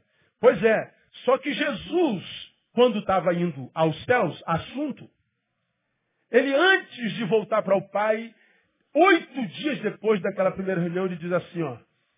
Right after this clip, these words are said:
"Eu preciso voltar lá porque tem alguém que eu preciso tratar." Diz o texto de João capítulo vinte que Jesus voltou na mesma reunião e agora Tomé tava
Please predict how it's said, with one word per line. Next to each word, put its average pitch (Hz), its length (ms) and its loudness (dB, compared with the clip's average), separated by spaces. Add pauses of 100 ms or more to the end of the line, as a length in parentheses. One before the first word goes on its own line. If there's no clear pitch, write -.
(340)
"Eu 147 80 -8
preciso 135 360 -12
voltar 165 280 -4
lá 151 120 0
porque 151 260 -10
tem 160 160 -8
alguém 139 240 -8
que - 80 -14
eu 139 60 -8
preciso - 260 -20
tratar." - 420 -10 (1120)
Diz 165 240 -6
o 170 80 -2
texto 175 280 -2
de 160 80 -10
João 170 120 -4
capítulo 170 360 -6
vinte 160 300 -10
que 156 300 -10 (380)
Jesus 156 420 0
voltou 165 420 6
na 151 120 2
mesma 170 680 2
reunião 160 480 0
e 160 60 2
agora 139 320 0
Tomé 147 360 -2
tava 147 240 0